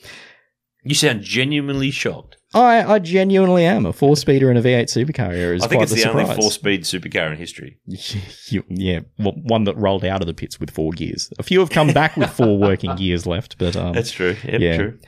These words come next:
Speaker 2: Next question from Zach Dowdle. Any plans for a book on the history of Super two?
Speaker 1: Uh, no plans.
Speaker 2: Yeah.
Speaker 1: No plans. It'd be cool.
Speaker 2: Oh, yeah.
Speaker 1: But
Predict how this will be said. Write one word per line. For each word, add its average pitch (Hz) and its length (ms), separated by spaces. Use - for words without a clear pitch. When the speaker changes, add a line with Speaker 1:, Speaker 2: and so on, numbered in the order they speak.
Speaker 2:
Next - 180
question 165 320
from 135 180
Zach 131 300
Dowdle. 120 520
Any 202 220
plans 170 300
for 156 140
a 139 40
book 110 320
on 104 100
the 107 60
history 131 400
of 104 100
Super - 320
two? 87 300
Speaker 1:
Uh, 95 360
no 104 200
plans. 87 760
Speaker 2:
Yeah. 73 300
Speaker 1:
No 92 180
plans. 85 360
It'd 294 120
be 302 60
cool. 160 560
Speaker 2:
Oh, 233 100
yeah. 110 280
Speaker 1:
But 123 380